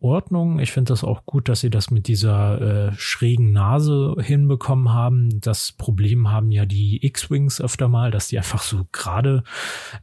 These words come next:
äh, geradeaus gehen. Hier hat man, äh, eine schöne Form geschaffen. Ähm, und was hier auch besonders ist an dem Set, dass der, äh, E-Wing auch wieder einklappbare Landefüße hat, drei Stück sogar,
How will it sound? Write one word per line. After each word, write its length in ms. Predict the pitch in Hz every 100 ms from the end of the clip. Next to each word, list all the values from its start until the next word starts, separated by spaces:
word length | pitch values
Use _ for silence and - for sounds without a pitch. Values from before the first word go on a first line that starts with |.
| -
äh, 540 | 131 117 113 117 120
geradeaus 540 | 113 120 107 110 143 -
gehen. 360 | 143 139 143 - _ _ _ - - _
Hier 200 | - 120
hat 80 | 131
man, 340 | 120 107 110 120
äh, 60 |
eine 280 | 117 127 117
schöne 280 | - 123 113
Form 340 | - 131 127
geschaffen. 600 | 101 - 117 - 139 147 - - - - _ -
Ähm, 480 | 123 123 127 127 135 _
und 240 | - 131 131
was 160 | 117
hier 340 | - 147 156 131
auch 160 | 147
besonders 500 | - 135 131 139 127
ist 320 | 143 120 -
an 300 | 123 120 117
dem 240 | 117 120 127
Set, 380 | - 120 - - _ _ _
dass 480 | 110 107 - - _
der, 540 | 120 113 113 110 110 107
äh, 260 | 110 101 - 156
E-Wing 380 | 170 170 156
auch 340 | - 127 139 -
wieder 500 | 117 117 113 110 -
einklappbare 920 | 113 113 - 110 - 101 104 98 101
Landefüße 760 | 95 98 139 113 - 98 101 87
hat, 400 | 95 - - -
drei 260 | - 101 107
Stück 300 | - 151 -
sogar, 480 | 165 147 139 143